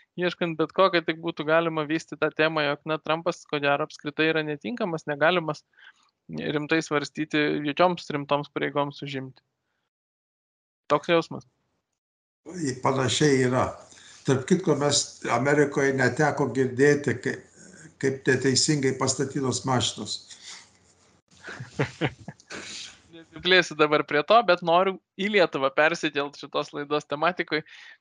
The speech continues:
Speaker 1: ir pabaigai paliesti vieną labai lietuvišką klausimą, tokį lietuvišką, kad tiesiog iki kaulų čiulpų. E, Antanas Smetona ir paminklas jam. Vilniuje kilo diskusija, e,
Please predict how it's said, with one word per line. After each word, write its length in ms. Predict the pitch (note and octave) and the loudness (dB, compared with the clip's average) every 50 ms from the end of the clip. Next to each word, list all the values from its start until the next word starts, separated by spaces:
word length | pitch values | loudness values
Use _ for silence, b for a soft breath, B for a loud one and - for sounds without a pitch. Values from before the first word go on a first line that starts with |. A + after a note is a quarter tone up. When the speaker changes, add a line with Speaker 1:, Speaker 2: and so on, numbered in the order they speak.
| _ _ | _ _
Speaker 1:
ir 180 | - D#3 D3 - | -8 -8 -2 2
pabaigai 480 | - D#3+ D#3+ D#3 D#3+ D3+ C#3+ D3 D3 | 4 4 4 4 2 0 0 -2 -4
paliesti 480 | C#3+ D3 D3 D3+ D3+ D3 - _ C#3+ C#3 | -4 -4 -2 -2 -4 -4 -6 _ -6 -4
vieną 240 | C#3+ C#3+ C#3+ C#3 C#3 | -4 -2 -2 -4 -2
labai 380 | C#3+ C#3+ C#3+ C#3 - D#3 D3+ C#3+ | -2 -4 -2 -2 0 0 0 0
lietuvišką 560 | C#3 C3+ - C#3+ C#3+ C#3+ C#3 - - C#3+ - | -4 -6 -6 -6 -8 -8 -8 -8 -10 -10 -2
klausimą, 480 | D3+ D3 D3+ D#3+ - - D3+ C#3 C3+ | 2 2 2 2 0 -2 -6 -6 -4
tokį 380 | - - D3+ D3+ - - C#3+ C3+ | -2 0 -2 -2 -2 -4 -4 -4
lietuvišką, 520 | C#3 - - D#3+ D3+ D#3 - - - C#3+ | -4 -4 -4 -4 -4 -4 -4 -4 -4 -6
kad 240 | - - C#3 C#3 - | -4 -4 -4 -4 -2
tiesiog 400 | - C#3+ C#3 - - D3 C#3+ - D3 | -2 -4 -2 2 2 2 2 2 -2
iki 280 | D3 - - D3 C#3 - | -6 -2 -2 -2 -2 -4
kaulų 500 | _ - - D#3 D#3 D#3 D#3+ D#3 D#3 D3+ | _ 0 4 4 6 4 4 0 -4 -6
čiulpų. 420 | - - E3 D#3 D3 C#3 - B2+ B2 B B B B B B B B _ | -4 -2 -2 -2 -2 -2 -4 -8 -8 B B B B B B B B _
E, 180 | - C3+ C3 | -8 -6 -4
Antanas 640 | - D3 C#3 C#3 C#3+ E3+ F#3 G3 G3 F#3+ F3+ - - | -4 -4 -6 0 2 4 4 4 2 0 -4 -4 -4
Smetona 540 | E3+ D#3 - - F#3 F3+ E3+ C#3 B2+ B2 C3 - _ | -4 -4 0 0 0 0 0 -2 -6 -8 -10 -14 _
ir 160 | - D3+ D3 | -10 -10 -6
paminklas 640 | - - D3 D#3+ F3 F#3+ G3 E3 C#3+ B2+ B2 - - | -4 -4 -2 -2 -2 -4 -4 -4 -4 -6 -6 -6 -6
jam. 240 | A#2+ A#2 A#2 A#2 - | -6 -6 -6 -8 -12
Vilniuje 540 | - D3 C#3 D#3 F3 G3+ G#3+ G#3+ G#3 G#3 G3+ G3 | -10 -2 0 0 0 2 2 4 4 4 4 2
kilo 280 | - F3 F3+ F3 E3 | 0 -2 -2 -2 -2
diskusija, 680 | D#3 D3 D3 - - - E3 E3+ - - G3 F#3 F3+ F3+ | -2 -4 -6 -6 -6 -6 -6 -6 -4 0 4 4 6 4
e, 220 | E3+ - - D3+ | 4 2 0 2